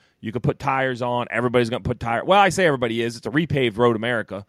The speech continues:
but I assume you'd still put tires on every time. So there's no jumbling up of the field is what the professor's saying. There's no speeding on pit road.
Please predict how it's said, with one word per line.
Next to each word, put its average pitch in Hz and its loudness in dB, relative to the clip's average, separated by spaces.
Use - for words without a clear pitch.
but 113 -2
I 107 -2
assume 135 -4
you'd 110 -8
still 123 -2
put - -8
tires 113 -4
on 110 -6
every 107 -6
time. 107 -8
So 156 -6
there's 135 -8
no 160 -4
jumbling 139 -4
up 131 -4
of 110 -8
the 104 -12
field 127 -2
is 110 -6
what 104 -2
the - -8
professor's 107 -6
saying. 98 -14
There's 98 -14
no 143 -4
speeding 139 -4
on 131 -6
pit 135 -4
road. 110 -4